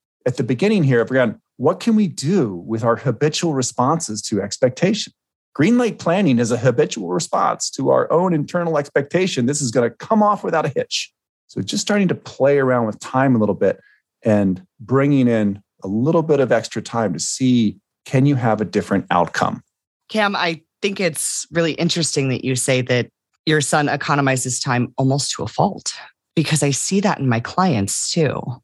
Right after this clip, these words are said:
Speaker 2: We try to, again, that one down perspective, we're constantly trying to make up for, so we feel like we have to squeeze the most out of our time and out of our day. And that can cause us to do things like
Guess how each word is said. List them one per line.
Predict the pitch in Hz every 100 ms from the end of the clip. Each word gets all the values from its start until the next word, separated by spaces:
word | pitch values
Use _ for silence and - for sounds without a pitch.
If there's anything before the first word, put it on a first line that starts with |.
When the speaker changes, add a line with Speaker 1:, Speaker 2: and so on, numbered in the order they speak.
| _
Speaker 2:
We | -
try | 147 - 175 160 160
to, | - 175 147 139 127 127 123 -
again, | 147 170 175 139
that | 113 135 127
one | 139 151
down | 147 147
perspective, | 147 135 - 135 - 107 101 -
we're | 113
constantly | - - 151 - 160 151
trying | 139 143 135
to | 123
make | 123 127
up | 131 -
for, | - 139 120
so | -
we | 107
feel | 110 -
like | 120 117
we | 127
have | 123
to | -
squeeze | - - 180 190 180
the | -
most | 120 123 147 147 - 110
out | 110
of |
our | 95 101
time | - 143 139 139
and | 110
out | 98
of | 107
our | 95 98 -
day. | - 180 131 53 123 - _ _ _ _ _ _ -
And | 143 147
that | 160
can | - 202
cause | - 160 196 220
us | 117 110 123 - - _ _ _ _
to | -
do | 156 - 175 294
things | 294 98 78 107 -
like | 113 104 -